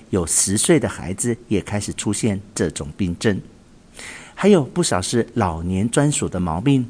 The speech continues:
原先是到了六十或七十岁才会出现的症状，例如失眠及睡眠障碍、肩颈和腰部慢性疼痛以及白内障等，也开始发生在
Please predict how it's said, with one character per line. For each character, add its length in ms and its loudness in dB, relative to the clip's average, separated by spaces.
原 180 4
先 360 2
是 160 -4
到 160 2
了 100 0
六 220 4
十 340 -2
或 220 0
七 240 0
十 120 -2
岁 240 2
才 220 -2
会 200 2
出 260 0
现 240 0
的 80 0
症 200 -2
状， 280 -2
例 120 4
如 260 0
失 280 2
眠 300 2
及 240 -4
睡 220 0
眠 180 -2
障 180 -2
碍、 280 -2
肩 260 4
颈 240 -2
和 260 -2
腰 180 0
部 380 0
慢 220 0
性 280 -2
疼 220 -6
痛 260 2
以 260 -2
及 340 0
白 140 -2
内 160 2
障 220 0
等， 180 -4
也 100 2
开 200 2
始 160 -2
发 180 -2
生 180 0
在 300 -2